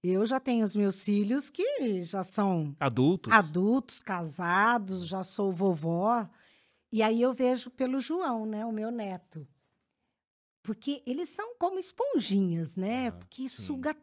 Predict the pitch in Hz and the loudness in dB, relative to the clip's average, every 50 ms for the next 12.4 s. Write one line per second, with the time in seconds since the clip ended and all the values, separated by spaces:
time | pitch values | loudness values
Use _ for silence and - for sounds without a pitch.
0 | _ _ _ - 359 370 392 392 381 370 - 349 320 311 302 285 262 - - - | _ _ _ 0 0 0 0 -2 -4 -6 -6 -8 -8 -6 -6 -8 -8 -8 -10 -12
1 | 320 - _ - 440 508 - - 427 381 381 - 294 254 240 233 226 - - 208 | -14 -10 _ -4 -4 -4 -4 -6 -8 -6 -4 -2 -2 -2 -2 -4 -4 -6 -6 -6
2 | 190 175 190 196 - 302 277 - - - 494 - - 208 190 180 175 170 170 156 | -6 -6 -8 -12 -14 -16 -16 -14 -12 -12 -12 -12 -12 -12 -12 -12 -12 -12 -12 -14
3 | 143 160 - 151 165 170 _ _ _ _ _ _ _ _ _ _ _ _ _ _ | -14 -16 -20 -20 -20 -20 _ _ _ _ _ _ _ _ _ _ _ _ _ _
4 | _ _ _ _ _ _ _ _ - 185 180 196 202 202 190 180 190 196 208 226 | _ _ _ _ _ _ _ _ -10 -6 -4 -2 0 0 0 -2 -2 -2 -2 -2
5 | 247 277 294 - _ _ _ _ _ - 190 180 185 190 - 214 196 196 196 220 | -4 -6 -8 -12 _ _ _ _ _ -8 -6 -4 -4 -4 -2 -2 -2 -2 -2 -4
6 | 202 202 202 208 196 190 - 208 180 175 170 180 196 196 190 190 - - 180 180 | -4 -4 -4 -6 -8 -8 -6 -6 -6 -6 -4 -4 -4 -4 -6 -6 -6 -6 -4 -2
7 | 190 190 202 233 302 392 427 403 370 311 262 262 262 269 - - - - - 240 | 0 0 0 0 0 -2 -2 -4 -4 -4 -4 -4 -4 -6 -10 -14 -20 -12 -10 -10
8 | 233 233 240 226 220 220 226 220 - 226 214 196 220 214 175 190 196 202 220 240 | -8 -4 -4 -4 -2 -2 -4 -4 -4 -6 -6 -4 -6 -6 -6 -6 -6 -4 -4 -4
9 | 254 269 262 254 - - - 196 190 180 175 170 - - 185 180 - - 208 226 | -4 -4 -6 -10 -14 -14 -14 -12 -12 -12 -14 -16 -14 -16 -16 -12 -10 -8 -6 -6
10 | 233 220 185 170 165 - - _ _ _ _ _ _ _ _ _ _ _ _ _ | -4 -4 -6 -8 -8 -12 -18 _ _ _ _ _ _ _ _ _ _ _ _ _
11 | _ _ - 285 349 349 - 370 370 - 294 277 269 - 226 196 185 180 180 156 | _ _ 0 0 0 0 0 -4 -2 0 0 0 2 0 -2 -2 0 0 -2 -4
12 | 160 160 156 151 160 175 165 185 | -4 -6 -6 -6 -6 -6 -8 -8